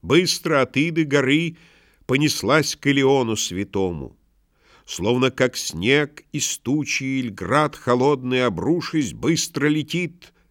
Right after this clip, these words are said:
уносясь проясняющим воздух бореем, так, устремляяся, быстрая путь пролетела Ирида. Стала и так провещала могущему Энносигею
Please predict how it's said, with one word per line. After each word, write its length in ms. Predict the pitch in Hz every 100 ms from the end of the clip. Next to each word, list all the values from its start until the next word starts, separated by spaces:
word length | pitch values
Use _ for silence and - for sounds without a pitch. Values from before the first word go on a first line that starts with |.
| _ _
уносясь 760 | - 110 143 - 135 151 - - -
проясняющим 960 | 110 139 120 123 135 127 120 - 107
воздух 460 | 82 135 101 123 92
бореем, 760 | 76 117 127 151 135 104 - _ _ _ _ _ _
так, 240 | - 151 151
устремляяся, 1000 | 139 - 139 135 120 160 151 143 - 135
быстрая 760 | 85 117 165 - - 139 139
путь 420 | 135 151 151 - -
пролетела 640 | - 101 123 117 127 123 117
Ирида. 600 | 110 104 107 92 76 60 _ _ _ _ _ _ _ _ _ _ _
Стала 480 | - - 107 165 185
и 140 | 196
так 340 | 185 160 147 -
провещала 960 | 127 131 120 - - 131 127 120 101 -
могущему 1080 | 71 76 127 113 113 - - 110 104 101 -
Энносигею 1000 | 117 98 101 98 - 90 92 95 85 67